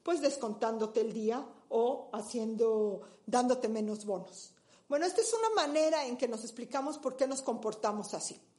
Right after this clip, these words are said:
También es cierto que siempre nos hemos cuestionado nuestra manera de comportarnos y si realmente somos libres o no.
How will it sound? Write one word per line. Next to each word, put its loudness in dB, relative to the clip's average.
También 2
es -2
cierto 0
que 6
siempre 2
nos -4
hemos -4
cuestionado 0
nuestra -2
manera 0
de 4
comportarnos 0
y 2
si -4
realmente 0
somos 0
libres 0
o -2
no. -6